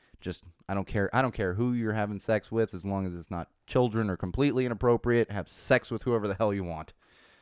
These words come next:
That's fine with me. It's common sense. Hashtag common sense. Uh, moving on. Apparently today is National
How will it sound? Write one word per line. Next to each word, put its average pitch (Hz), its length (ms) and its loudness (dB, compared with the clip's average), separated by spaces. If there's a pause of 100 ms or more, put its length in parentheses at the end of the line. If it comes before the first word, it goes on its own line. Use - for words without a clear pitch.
(140)
That's - 180 -6
fine 135 360 2
with 113 100 -2
me. 107 300 0 (340)
It's - 100 -20
common 151 420 6
sense. 95 420 0 (120)
Hashtag 107 380 0
common 107 240 -6
sense. - 240 -10 (540)
Uh, 131 180 4
moving 226 240 2
on. 190 140 0
Apparently 220 420 -2
today 139 300 -2
is 104 200 -6
National 139 720 -4